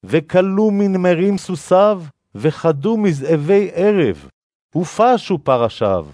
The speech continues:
ופרשיו מרחוק יבואו, יעופו כנשר, חש לאכול. כולו לחמס יבוא, מגמת פניהם קדימה,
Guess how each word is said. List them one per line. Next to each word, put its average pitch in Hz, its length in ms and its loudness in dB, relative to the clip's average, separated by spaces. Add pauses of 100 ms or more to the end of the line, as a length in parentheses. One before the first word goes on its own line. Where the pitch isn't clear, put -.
(360)
ופרשיו 156 760 0 (320)
מרחוק 202 680 0
יבואו, 123 500 0 (240)
יעופו 202 600 0
כנשר, 220 920 -2
חש - 420 -2
לאכול. 208 680 0 (720)
כולו 202 540 2 (200)
לחמס 214 680 0
יבוא, 131 400 0 (280)
מגמת 208 640 2
פניהם 202 480 0
קדימה, 202 580 0